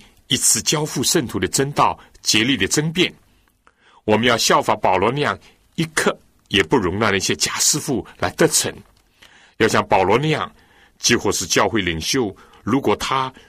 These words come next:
实在是有可责之处，而且是影响深远的话，甚至不惜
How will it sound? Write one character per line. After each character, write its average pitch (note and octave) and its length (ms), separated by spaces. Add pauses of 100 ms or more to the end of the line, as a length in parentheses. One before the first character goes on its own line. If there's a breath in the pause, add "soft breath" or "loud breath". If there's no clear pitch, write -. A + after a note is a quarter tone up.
实 - 200
在 E3+ 140
是 - 160
有 G#2+ 100
可 - 300
责 B2 160
之 - 180
处， A2+ 340 (280 loud breath)
而 G#2 120
且 G2+ 180
是 G#2 220 (220 loud breath)
影 A2 200
响 - 220
深 G3 280
远 C3 140
的 E2+ 120
话， - 240 (920)
甚 G#2 240
至 F2+ 160
不 - 160
惜 G#2 340